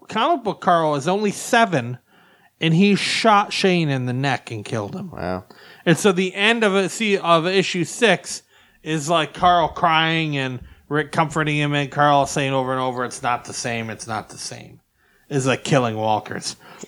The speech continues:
Speaker 1: So it's, it's very interesting. It's a lot different. Not having Daryl in it is weird. Um, the art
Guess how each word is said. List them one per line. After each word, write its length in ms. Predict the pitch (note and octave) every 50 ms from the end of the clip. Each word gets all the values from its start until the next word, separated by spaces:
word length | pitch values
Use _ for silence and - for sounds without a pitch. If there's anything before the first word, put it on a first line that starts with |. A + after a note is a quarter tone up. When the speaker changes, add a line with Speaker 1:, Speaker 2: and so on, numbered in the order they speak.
| _ _ -
Speaker 1:
So 260 | - - A#3 A3+ A3+
it's, 160 | G#3 - - G#3+ -
it's 180 | G#3 G3+ -
very 380 | E3+ F#3+ A#3 C4 C#4+ C#4+ C4 A#3+
interesting. 540 | B3 A3+ - - A#3+ - - - A3 G#3+ G3+
It's 160 | F3+ D#3 -
a 60 | D3+
lot 580 | C#3 C#3 D3 D#3 E3 F3+ G3 G3 - E3 D3 C#3+
different. 520 | F#3 F#3+ F3 - G3+ G3 F#3+ G3 F#3 F3+ _ _ _ _ _ _ _ -
Not 260 | C#3+ D#3 F3 F#3+ G#3
having 440 | - F3+ G#3 G3+ G#3 G3 G3 F3+ D#3+
Daryl 460 | D#3 F3 F3 F#3 F#3+ F#3 F#3 G3 F#3+
in 80 | F#3+ F#3+
it 160 | F#3+ G3 F#3
is 200 | F3+ F3+ F3 D#3 C#3
weird. 640 | C3+ D3+ E3 F3+ F3+ F3+ F3+ F3+ F#3 F3+ E3 D3 _ _ _ _ _ _ _ -
Um, 440 | D3+ D#3 D#3 D#3 D3+ D3 D3 D3 D3+ C#3+
the 180 | E3+ G#3 G3 -
art 460 | D#3+ E3+ F3 G3 A#3 C4+ D4 C#4